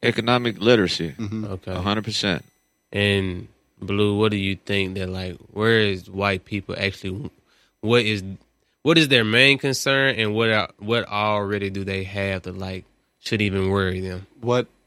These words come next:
Speaker 2: what concern do white people have?
Speaker 3: What, what, yeah, what concern do white people have?
Speaker 2: Uh, I mean, I think in, in comparison to,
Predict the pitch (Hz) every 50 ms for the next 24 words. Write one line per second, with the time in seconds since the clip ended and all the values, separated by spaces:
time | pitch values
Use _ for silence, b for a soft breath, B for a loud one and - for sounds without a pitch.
0 | _ _ 117 117 120 123 - - - 120 107 - 113 117 113 104 80 76 87 104
1 | - 147 151 - 165 165 165 170 98 113 123 135 127 - 104 101 107 101 104 101
2 | 95 95 104 110 107 - 107 98 - - 110 110 107 95 92 92 92 92 101 95
3 | 82 98 101 110 104 104 110 _ _ _ - 104 98 87 90 90 90 90 95 110
4 | 113 b b b b b b b b b _ _ _ _ _ _ _ _ _ _
5 | _ _ _ - 127 123 120 117 113 117 113 - 147 131 - 113 110 101 _ _
6 | _ _ _ - 110 107 98 - 98 95 - 110 104 104 98 - - 107 101 98
7 | 95 - - 98 98 95 95